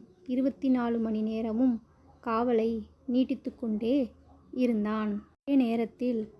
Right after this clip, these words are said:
வேறு நாட்டில் கருமேசுவரன் என்ற ஒரு மன்னன் வாழ்ந்து வந்தான். அவருடைய குலத்தொழில் யானை வியாபாரம்தான். அவர் யானை வியாபாரம் செய்து கொண்டு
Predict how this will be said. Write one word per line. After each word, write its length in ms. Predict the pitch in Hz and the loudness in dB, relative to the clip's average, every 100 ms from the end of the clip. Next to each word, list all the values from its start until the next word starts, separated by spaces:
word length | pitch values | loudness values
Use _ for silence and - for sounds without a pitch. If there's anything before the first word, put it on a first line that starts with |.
| - | -10
வேறு 340 | 247 262 277 269 | 0 2 4 2
நாட்டில் 560 | 233 220 - 226 247 226 - - - - - | 0 -4 -6 -4 -2 -4 -8 -20 -20 -20 -8
கருமேசுவரன் 1120 | 240 240 254 262 285 - 240 226 226 226 226 226 - | -2 2 4 4 2 0 -6 -4 -2 -2 -2 -6 -8
என்ற 340 | 247 233 208 214 233 220 - - _ - | -4 -2 -2 -2 -2 -2 -8 -20 _ 2
ஒரு 180 | 254 262 | 4 6
மன்னன் 480 | 247 233 233 226 240 214 | 4 2 0 0 -2 -2
வாழ்ந்து 380 | 220 220 220 214 | -4 -2 -4 -4
வந்தான். 480 | 214 208 220 214 208 - _ _ - - | -4 -4 -4 -6 -6 -10 _ _ -20 -8
அவருடைய 520 | 240 262 262 240 240 220 233 | 0 2 4 2 2 0 -2
குலத்தொழில் 800 | - 240 254 247 - 226 226 233 226 | -4 -2 -2 -4 -6 -4 -2 -2 -2
யானை 400 | 220 226 247 254 | -2 0 2 2
வியாபாரம்தான். 840 | 233 214 208 214 214 208 214 220 214 - - - - | 0 -2 -2 -4 -4 -4 -4 -4 -6 -10 -20 -20 -18
அவர் 320 | - 247 247 254 | -4 0 2 2
யானை 400 | 233 226 247 269 | 2 2 2 2
வியாபாரம் 580 | 240 233 226 240 240 226 | 2 0 0 0 0 -2
செய்து 400 | - 214 214 247 220 - | -4 -4 -2 -2 -2 -6
கொண்டு 340 | - 240 226 | -4 0 2